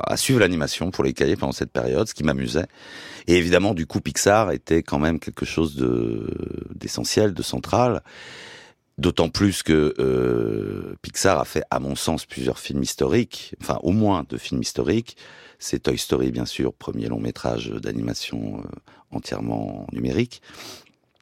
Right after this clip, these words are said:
Mais surtout, il y a Wall-E aussi. Et Wall-E, c'était pendant cette période-là que je, je faisais l'animation. Et Wall-E, c'est un film tellement vertigineux, précisément sur, euh,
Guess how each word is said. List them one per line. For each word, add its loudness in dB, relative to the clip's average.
Mais 0
surtout, 0
il 4
y 4
a 4
Wall-E 0
aussi. -14
Et 2
Wall-E, 4
c'était 0
pendant 0
cette -2
période-là 4
que -4
je, -4
je -10
faisais 0
l'animation. 0
Et 0
Wall-E, 4
c'est -4
un -2
film -4
tellement 2
vertigineux, 0
précisément 2
sur, -2
euh, 0